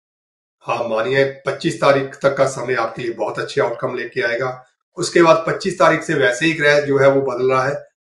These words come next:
तो हालांकि वो ग्रह जो है वो आपके opponents को support करता हुआ दिखाई दे रहा है, वहां पे आपको बहुत सावधान रहना है। हालांकि सूर्य पूरी कोशिश करेगा कि आपको support करे, लेकिन फिर भी कहीं ना कहीं opposition वाले बाजी कुछ मारते हुए दिखाई दे रहे हैं।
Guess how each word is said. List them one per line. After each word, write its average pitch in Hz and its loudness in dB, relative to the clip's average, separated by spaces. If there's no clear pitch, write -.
तो 147 2
हालांकि 147 4
वो 160 0
ग्रह 147 4
जो 143 4
है 147 4
वो 139 2
आपके 123 -2
opponents 139 0
को 156 -2
support 139 -2
करता 127 -4
हुआ 117 -4
दिखाई 110 -6
दे 107 -6
रहा 104 -8
है, 104 -12
वहां 143 -2
पे 143 0
आपको - -2
बहुत 123 -12
सावधान 117 -6
रहना 117 -8
है। 127 -18
हालांकि 123 -2
सूर्य 127 -2
पूरी 127 -4
कोशिश 143 0
करेगा 135 4
कि 131 0
आपको 127 0
support 120 -6
करे, 135 0
लेकिन - -4
फिर 135 0
भी 135 0
कहीं 131 -2
ना 127 0
कहीं 120 -6
opposition 131 -2
वाले 127 2
बाजी 127 -6
कुछ 131 -4
मारते 110 -4
हुए 127 4
दिखाई 117 -4
दे 120 -4
रहे 113 -8
हैं। - -18